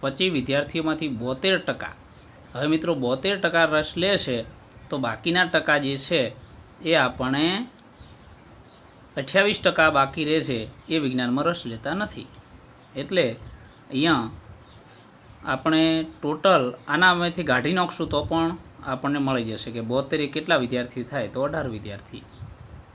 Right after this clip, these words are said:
રેડી? એ આપણો જવાબ મળશે.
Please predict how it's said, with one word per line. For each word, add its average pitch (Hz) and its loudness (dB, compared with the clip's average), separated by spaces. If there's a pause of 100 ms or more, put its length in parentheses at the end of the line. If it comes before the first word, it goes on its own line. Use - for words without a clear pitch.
(640)
રેડી? 139 -2
એ 127 2
આપણો 127 -6 (120)
જવાબ 127 -4
મળશે. 98 -12